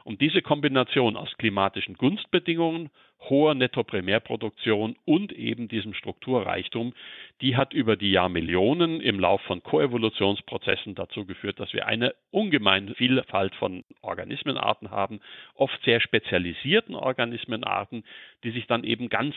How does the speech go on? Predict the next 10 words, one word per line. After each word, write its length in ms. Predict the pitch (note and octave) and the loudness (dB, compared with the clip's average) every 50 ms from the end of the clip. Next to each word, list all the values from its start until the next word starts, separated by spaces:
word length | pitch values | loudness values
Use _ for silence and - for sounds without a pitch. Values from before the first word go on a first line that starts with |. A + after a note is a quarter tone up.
| - | -8
kleine 460 | - - - G#2 F#2+ G#2+ A#2+ C3 B2+ B2 | -8 0 2 2 2 2 4 2 2 2
ökologische 760 | - C3+ A#2 - - A#2+ G#2+ G2+ G2+ A#2 A#2 A#2 - A2+ G2+ | 2 0 -2 0 0 0 2 2 2 2 0 -2 -2 -2 0
Nischen, 500 | G2 G#2 B2 C3+ - - A2+ F#2+ E2+ F2 | 2 2 2 4 2 0 -2 -4 -4 -4
wie 100 | F#2+ F2 | -2 0
wir 100 | F#2 F2 | 0 0
das 220 | - F2+ F2+ - | -2 -4 -6 -6
in 140 | - G2+ F2+ | -10 -10 -10
der 140 | - - - | -10 -8 -8
Ökologie 500 | G2+ - - G#2+ F#2 F2+ E2 F#2+ G2 F2+ | -8 -8 -8 -8 -8 -8 -6 -6 -8 -6
nennen, 320 | F2 F2 E2+ F2+ F#2 F2+ | -6 -6 -6 -6 -8 -10